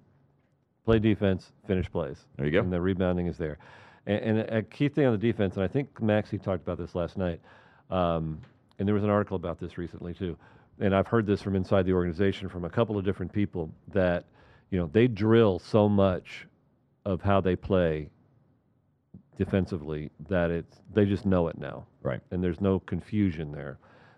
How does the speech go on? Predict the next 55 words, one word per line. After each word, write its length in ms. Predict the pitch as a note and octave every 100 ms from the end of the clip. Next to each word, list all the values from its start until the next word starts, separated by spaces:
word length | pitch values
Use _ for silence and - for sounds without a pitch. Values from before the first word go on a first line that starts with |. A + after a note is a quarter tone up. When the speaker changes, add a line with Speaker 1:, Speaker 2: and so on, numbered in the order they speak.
| _ _
Speaker 1:
And 160 | G2+ G2
it, 100 | G2
it's 160 | F#2+ -
this 160 | G2
eighty 260 | - G2+ G2
twenty 320 | - G2 F#2+
rule 320 | D#2 D2+ D2+
where 320 | E2 D#2+ D#2 - _ _ - _ -
they're 140 | G2+
playing 460 | F#2 - B2 B2 G#2+
the 80 | G2
same 380 | - G#2 G#2 G2
defense, 500 | F#2+ F2+ F2+ E2 -
no 120 | F#2+
matter 240 | G#2 G#2+
the 100 | A2
opponent, 460 | G2+ G2+ F#2+ F2 E2 _ _ _ -
eighty 160 | G2+
percent 280 | F2+ F2 F#2 E2
of 40 |
the 120 | -
time. 200 | D2+ C#2+ -
Speaker 2:
Mm-hmm. 200 | D2 C#2+ B1+ _ _ _
Speaker 1:
And 100 | F#2
then 120 | F#2
that 180 | F2+ F2+
twenty 240 | - G#2+ G#2+
percent 540 | F#2+ - A2+ F#2 F2+ -
is 180 | G2 F2
tailored 520 | - G#2 E2+ D#2 D2+ - _ _ _ _ _
Speaker 2:
To 80 | -
Speaker 1:
to 20 |
Speaker 2:
the 60 | E2
Speaker 1:
the 60 | E2
Speaker 2:
strengths 360 | F2 F2+ E2
and 80 | D#2+
Speaker 1:
opponent. 60 | C#2+
Speaker 2:
weaknesses 540 | C#2+ C2+ D2 C#2 B1
of 180 | C2 A#1 - -
the 60 |
Speaker 1:
And 60 | -
so 40 |
Speaker 2:
particular 300 | F2 C#2+ G2+ F#2
Speaker 1:
this 100 | F#2+
Speaker 2:
opponent. 200 | G2+ G#2
Speaker 1:
motion 260 | G#2 G#2+
offense, 420 | G2 A#2 - F2 -
they're 120 | G#2+
still 200 | - F3+
playing 280 | - D#3+ A#2
the 60 | G2+
same 340 | - A#2 A2
defense 400 | G2+ G#2 G2+ F#2
they 120 | G2
ran 300 | F#2 G#2+ G2